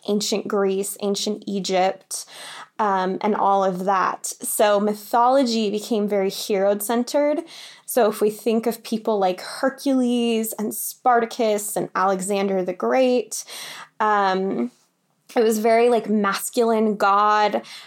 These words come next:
uh, focused, which challenged the divine feminine, and matriarchy, uh, was replaced by patriarchy. Um,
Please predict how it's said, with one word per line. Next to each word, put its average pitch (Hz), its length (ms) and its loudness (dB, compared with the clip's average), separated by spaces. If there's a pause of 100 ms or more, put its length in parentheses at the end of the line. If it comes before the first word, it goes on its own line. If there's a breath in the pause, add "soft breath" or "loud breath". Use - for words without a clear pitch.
(160 loud breath)
uh, 196 460 2
focused, 285 960 0
which 220 400 0
challenged 226 880 0
the 202 160 4
divine 196 520 0
feminine, 233 720 0
and 208 460 -2 (100)
matriarchy, 294 1000 -2 (400 loud breath)
uh, 214 240 2
was 208 240 0
replaced - 400 -4
by - 100 -2
patriarchy. - 880 -6 (840 loud breath)
Um, 214 580 2